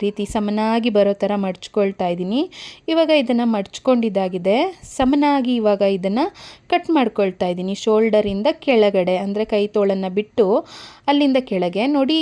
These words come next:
ಈ ಚೀಲದ ಇನ್ನೊಂದು ಸ್ವಲ್ಪ ಭಾಗ ಮಿಕ್ಕಿತ್ತು, ಅದನ್ನು ಕೂಡ ಬಳಸ್ಕೊಳ್ತಾ ಇದ್ದೀನಿ. ಇವಾಗ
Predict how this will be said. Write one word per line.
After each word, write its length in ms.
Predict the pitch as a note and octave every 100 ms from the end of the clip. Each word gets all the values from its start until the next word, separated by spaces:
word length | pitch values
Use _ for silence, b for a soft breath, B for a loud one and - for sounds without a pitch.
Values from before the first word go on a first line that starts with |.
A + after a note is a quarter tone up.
| D4 C4+
ಈ 120 | C#4
ಚೀಲದ 580 | - D4+ D#4 D#4 D4 D#4 G#4 G#4 -
ಇನ್ನೊಂದು 320 | C4+ D#4+ E4+
ಸ್ವಲ್ಪ 220 | C#4+ B3+ A#3+ G3
ಭಾಗ 200 | F3+ F3+ B3
ಮಿಕ್ಕಿತ್ತು, 640 | A#3+ G3 - A3+ - F#3 A#3+ - B B C#4
ಅದನ್ನು 300 | C#4 D#4+ D4+ A#3
ಕೂಡ 100 | G#3+
ಬಳಸ್ಕೊಳ್ತಾ 640 | G3 F#3+ F#3+ - G3 F#3 F3+
ಇದ್ದೀನಿ. 340 | F3 F3 A3+ F4+ - -
ಇವಾಗ 240 | A3+ G#3+